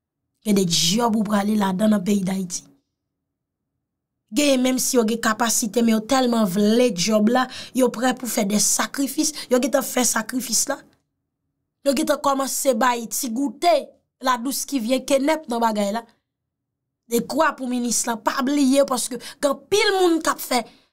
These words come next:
de zòf. Frè e sè byenneme, jan te kapab di l. Ou konprann bagay yo? Donk, <clears throat> nan sans sa, frè e sè byenneme,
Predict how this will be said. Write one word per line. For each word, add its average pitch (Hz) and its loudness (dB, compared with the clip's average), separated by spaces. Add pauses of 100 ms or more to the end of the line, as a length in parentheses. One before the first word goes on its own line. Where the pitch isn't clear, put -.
(180)
de 269 0
zòf. - -2 (500)
Frè 262 0
e 214 -2
sè - -2
byenneme, 208 2
jan 202 -2
te 214 -8
kapab 220 -8
di 247 -8
l. 202 -12 (220)
Ou - -16
konprann 226 -4
bagay 233 -6
yo? 320 -18 (1400)
Donk, 262 0 (680)
<clears throat> - -14
nan 208 4
sans 277 0
sa, 233 0
frè 202 -6
e 185 -4
sè 202 0
byenneme, 202 2